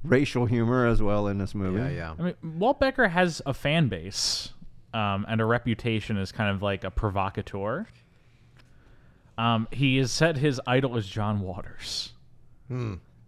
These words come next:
Speaker 3: Um, and put him in an Alvin and the Chipmunks <laughs> movie, which is very strange.
Speaker 2: But he did
Speaker 3: Uh,
Speaker 2: it.
Speaker 3: so he's out here trying to provoke, uh, a rise out of the audience.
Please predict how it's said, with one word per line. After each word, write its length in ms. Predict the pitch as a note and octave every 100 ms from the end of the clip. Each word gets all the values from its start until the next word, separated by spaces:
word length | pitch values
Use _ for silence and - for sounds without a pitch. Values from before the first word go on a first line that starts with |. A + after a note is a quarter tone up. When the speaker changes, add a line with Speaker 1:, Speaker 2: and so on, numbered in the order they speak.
| -
Speaker 3:
Um, 580 | G#2+ G2+ G2 F#2+ F2+ F2 - - - - - -
and 580 | A2+ G2+ G2 G2 F#2+ F#2+ - - -
put 220 | - E3
him 180 | B2+ D3
in 140 | C3 B2+
an 120 | A#2+
Alvin 300 | A#2 B2 C3
and 100 | A2+
the 60 | G2
Chipmunks 640 | - G#3+ C4 - - - - G4
<laughs> 180 | F#4 -
movie, 240 | G#4+ - C#4
which 180 | B3+ -
is 100 | A#3
very 280 | C3 G3 A#3+
strange. 840 | - - F3 C#4+ G4 G4+ C4+ - - - - - - - - - - -
Speaker 2:
But 100 | F#2
he 60 | G2+
did 60 |
Speaker 3:
Uh, 280 | D3 D3 G2 - -
Speaker 2:
it. 80 | A#2
Speaker 3:
so 160 | - E3+
he's 300 | - G#3+ F#3+
out 160 | F#3
here 120 | E3+ C#3+
trying 340 | - C3 A#2+
to 60 | A2+
provoke, 600 | A#2+ G#2+ G#2+ F#2 - -
uh, 320 | F#2 F2+ F2 F2 -
a 100 | B2
rise 400 | A2 F#2+ E2+ F2
out 140 | F2 D#2+
of 60 |
the 100 | D2+ D#2
audience. 840 | C#2+ B1+ A#1+ G#2+ - - - -